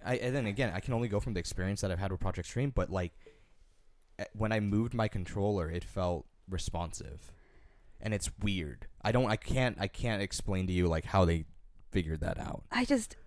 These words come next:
Speaker 2: it's so hard to imagine it
Speaker 1: It
Speaker 2: being
Speaker 1: is.
Speaker 2: a good
Speaker 1: No, it,
Speaker 2: experience. I really wanna try it so
Speaker 1: it,
Speaker 2: that I can
Speaker 1: it's,
Speaker 2: be like,
Speaker 1: it's
Speaker 2: "Oh my God, they've done this amazing thing that I didn't think would be possible."
Speaker 1: It's super crazy 'cause, like, yeah, I've been talking to my coworkers who's like, "I just can't believe you can, the internet's fast enough that you can stream bits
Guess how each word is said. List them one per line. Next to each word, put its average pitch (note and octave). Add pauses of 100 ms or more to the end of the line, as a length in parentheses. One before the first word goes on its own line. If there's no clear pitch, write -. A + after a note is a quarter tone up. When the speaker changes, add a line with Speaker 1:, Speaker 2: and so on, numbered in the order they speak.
Speaker 2:
it's A3+
so D4
hard A#3+
to A#3+
imagine F#3
it -
Speaker 1:
It C#3+
Speaker 2:
being E3
Speaker 1:
is. G3
Speaker 2:
a F#3+
good C#3+
Speaker 1:
No, D#3+
it, A#2
Speaker 2:
experience. G3
I G#3
really B3
wanna G#3
try A3
it D3
so D3+
Speaker 1:
it, D3+
Speaker 2:
that D3+
I F#3
can D3+
Speaker 1:
it's, G3
Speaker 2:
be G3
like, F#3
Speaker 1:
it's A3
Speaker 2:
"Oh D4+
my A3
God, A3
they've G3+
done B3+
this G3+
amazing G#3
thing A3
that F3
I F3+
didn't F#3
think F3+
would F3+
be G3+
possible." G#3+
Speaker 1:
It's -
super E3
crazy C#3+
'cause, A2+
like, G#2
yeah, C3
I've F#2+
been A2
talking G#2+
to G#2
my F#2+
coworkers C3+
who's G2
like, F#2
"I -
just G#2+
can't A2
believe G#2+
you G#2+
can, G#2+
the G2
internet's G#2 (300)
fast G#2+
enough G2
that F2+
you F#2+
can G2
stream G#2+ (420)
bits -